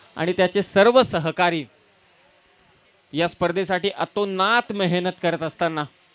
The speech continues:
स्वर्गीय मोहन शेठ राऊत व स्वर्गीय काली शेठ राऊत स्मृती चषक दोन हजार एकवीस, तब्बल दोन लाख प्रथम पारितोषिक असलेली ही स्पर्धा आहे. एकोणीस धावसंख्या झाले.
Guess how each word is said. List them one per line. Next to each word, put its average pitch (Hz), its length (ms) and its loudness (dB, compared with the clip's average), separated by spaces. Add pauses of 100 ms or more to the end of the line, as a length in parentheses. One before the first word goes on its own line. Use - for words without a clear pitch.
(1700)
स्वर्गीय 175 720 -4 (160)
मोहन 165 380 -4
शेठ 185 220 -6
राऊत 180 340 0
व 180 120 -2
स्वर्गीय 170 380 -2
काली 170 300 0
शेठ 185 200 -6
राऊत 175 200 0
स्मृती 175 340 -4
चषक 185 320 -4
दोन 175 260 -2
हजार 175 300 0
एकवीस, 170 540 -4 (400)
तब्बल 170 300 4
दोन 190 340 -2
लाख 185 180 4 (140)
प्रथम 190 300 0
पारितोषिक 180 520 -2
असलेली 175 340 -4
ही 175 80 -4
स्पर्धा 165 340 -2
आहे. 160 100 0 (2000)
एकोणीस 190 380 -2
धावसंख्या 180 520 -4
झाले. 180 280 -2